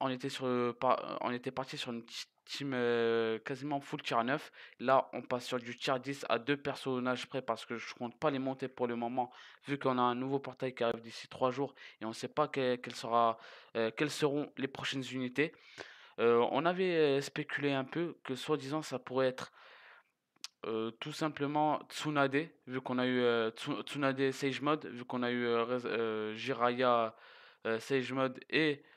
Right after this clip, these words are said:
euh, Orochimaru Malade. Donc ça, ça, ça pourrait être ce personnage, Tsunade, avec, euh, pourquoi pas une Shizune, mais ça m'étonnerait, une Shizune S R, mais ça m'étonnerait.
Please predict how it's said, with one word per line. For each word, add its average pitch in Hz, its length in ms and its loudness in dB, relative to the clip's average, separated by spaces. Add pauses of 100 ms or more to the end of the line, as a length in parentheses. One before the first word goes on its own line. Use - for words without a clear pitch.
(140)
euh, 107 680 0 (120)
Orochimaru 135 540 0
Malade. 123 440 2
Donc 120 180 -4
ça, 120 120 -10
ça, 117 80 -8
ça 131 120 -12
pourrait 139 220 0
être 143 200 -8 (160)
ce - 180 -8
personnage, 135 680 -2 (460)
Tsunade, 131 580 2
avec, 123 420 2
euh, 107 680 0 (480)
pourquoi - 420 -2
pas 131 400 6 (1900)
une 120 120 -6
Shizune, 131 560 -2
mais 123 140 -2
ça 123 160 -4
m'étonnerait, 127 420 2
une 131 100 -2
Shizune 127 360 -2
S 131 320 -2
R, 139 120 4
mais 117 120 -4
ça 123 120 -6
m'étonnerait. 117 440 -2